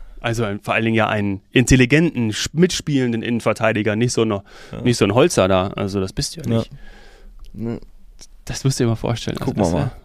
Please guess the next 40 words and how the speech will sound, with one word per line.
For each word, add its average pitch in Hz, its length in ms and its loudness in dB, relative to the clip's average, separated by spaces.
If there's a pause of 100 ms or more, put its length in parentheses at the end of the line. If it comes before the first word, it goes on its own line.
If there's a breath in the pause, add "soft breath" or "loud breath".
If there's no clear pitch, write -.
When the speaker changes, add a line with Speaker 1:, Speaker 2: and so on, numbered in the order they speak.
Speaker 1:
wär, 139 100 -2
ja, 196 200 -2 (580 loud breath)
gucken 160 200 2
wir 135 40 4
mal. 110 160 4
Also, 92 80 -2 (280 loud breath)
Speaker 2:
Gucken 180 160 -2
Speaker 1:
wie 190 40 0
Speaker 2:
wir 202 60 4
Speaker 1:
gesagt, 151 240 2
Speaker 2:
mal. - 80 -14 (160)
Gucken 107 40 -4 (140)
wir 101 80 -10
mal. - 40 -12 (220)
Speaker 1:
zwo 160 200 4
vierundzwanzig 170 520 4
hat 160 140 0
ja 156 100 6
viel 180 200 0
für 170 120 0
uns, - 320 0
äh, 143 340 6 (180)
vor, - 360 2
äh, - 40 -4
hat 123 340 0
viel 202 200 2
mit 226 240 4
uns 214 220 0
vor, 113 220 2
sagen 117 200 -2
wir 123 40 0
es 120 80 -4
so. 143 280 2 (500 loud breath)
Oder - 140 -4
Speaker 2:
Ja. 113 60 -2
Speaker 1:
hält 131 120 2
viel - 180 -6
für 131 100 -6
uns 120 140 -6
bereit. 110 380 -6